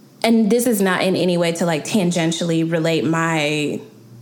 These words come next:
my life to a trans woman's life or a trans man's life, because that's a level of oppression that I will never understand. But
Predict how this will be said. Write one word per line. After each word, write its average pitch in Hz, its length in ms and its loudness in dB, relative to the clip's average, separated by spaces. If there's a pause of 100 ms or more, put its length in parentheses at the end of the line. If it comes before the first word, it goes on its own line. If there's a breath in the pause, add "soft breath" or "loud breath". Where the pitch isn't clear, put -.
my 170 280 0
life 160 640 -2
to 165 500 -2 (400 loud breath)
a 196 40 -2
trans 175 400 -2
woman's 165 380 -2
life 160 220 -2
or 135 60 -2
a 165 60 -2
trans 165 400 -4
man's 160 480 -2
life, 160 380 -4
because 165 380 -4
that's 170 320 -2
a 180 40 2
level 160 320 -2
of 151 140 -2
oppression 160 460 -4
that 160 100 -2
I 160 80 0
will 160 160 -2
never 160 240 0
understand. 160 800 -2 (340 loud breath)
But 190 640 0